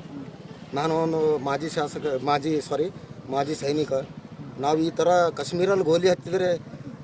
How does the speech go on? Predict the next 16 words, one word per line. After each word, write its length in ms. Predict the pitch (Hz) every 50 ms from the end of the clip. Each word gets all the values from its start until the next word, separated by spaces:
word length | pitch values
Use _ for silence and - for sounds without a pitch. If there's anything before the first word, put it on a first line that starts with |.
| - - -
ಕೈ 160 | 151 160 170
ಕಟ್ಟಾಗಿ 600 | - 247 - - - 165 175 165 170 170 170 165
ಅಗಳಾಡ್ತಾ 460 | 160 147 156 165 170 165 160 - 175
ಇರ್ತು. 300 | 170 170 147 143 165 170
ಆ 120 | 156 151 151
ಥರ 180 | 147 - 160
ಒಂದು 440 | 160 160 160 156 160 151 151 147 143 - - - - - - - - -
ಇದು 140 | 143 147 143
ಕೊಲೆ 260 | - 143 147 160 165
ನಾವು 220 | 156 156 160 165
ನೋಡಿದ್ದೀವಿ. 600 | 151 147 147 151 165 143 147 147 143 151 160 160 - - - - - - -
ನಮ್ಮ 220 | 127 135 151 175
ಕ್ಷೇತ್ರದಾಗ 580 | 143 - 170 170 165 - 165 165 160 170 165 160
ಮತ್ತೆ 300 | 147 147 151 - - 160
ಮುಂದೆ 240 | 156 156 160 160
ಆಗಬಾರ್ದು. 800 | 160 147 143 151 151 160 160 156 147 139 156 156 151 151 - -